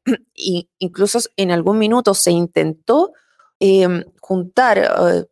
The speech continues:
tener un embajador de vuelta y tener conversaciones con Venezuela para poder deportar venezolanos de vuelta a Venezuela.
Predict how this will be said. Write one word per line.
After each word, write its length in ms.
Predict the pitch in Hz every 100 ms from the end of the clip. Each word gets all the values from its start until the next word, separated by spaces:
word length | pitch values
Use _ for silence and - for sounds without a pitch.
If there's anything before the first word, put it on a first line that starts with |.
| -
tener 240 | 185 196
un 100 | 214
embajador 500 | 202 180 180 175 175
de 80 | 170
vuelta 460 | 180 226 226 202 180
y 40 |
tener 240 | 180 185
conversaciones 760 | 180 202 180 160 - 262 247 202
con 260 | 208 208 202
Venezuela 640 | 196 180 - 165 165 285 _ - - _
para 240 | 226 247
poder 280 | 262 277 247
deportar 460 | 262 220 202 214 -
venezolanos 760 | - 208 220 202 185 202 240 - -
de 180 | 196 226
vuelta 420 | 208 180 190 185
a 40 |
Venezuela. 520 | 233 294 453 403 -